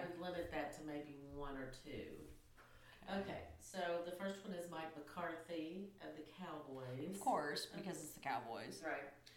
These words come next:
Speaker 1: Um, even though they won the N F C East.
Speaker 2: Doesn't matter.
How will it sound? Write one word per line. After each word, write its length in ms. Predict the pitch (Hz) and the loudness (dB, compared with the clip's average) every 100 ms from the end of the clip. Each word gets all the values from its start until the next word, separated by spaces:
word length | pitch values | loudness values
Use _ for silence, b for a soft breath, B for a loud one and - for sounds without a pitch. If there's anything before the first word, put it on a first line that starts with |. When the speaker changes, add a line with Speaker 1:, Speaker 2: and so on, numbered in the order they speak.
| B B B B - - | B B B B -16 -2
Speaker 1:
Um, 260 | 127 - - - - | 0 2 -2 -8 -4
even 320 | 190 196 185 | 0 2 2
though 500 | 175 160 147 151 165 | 4 4 4 4 4
they 200 | 165 165 160 | 4 2 2
won 160 | 160 | 2
the 160 | 156 151 | 4 4
N 80 | 147 139 | 2 0
F 100 | - - | -4 -4
C 420 | 180 135 127 160 - - - - - | -2 0 -2 -6 -10 -20 -20 -16 -4
East. 500 | 190 190 190 - - | -2 0 -2 -6 -8
Speaker 2:
Doesn't 240 | 156 - | -10 -8
matter. 440 | 123 123 127 170 | -6 -6 -4 -6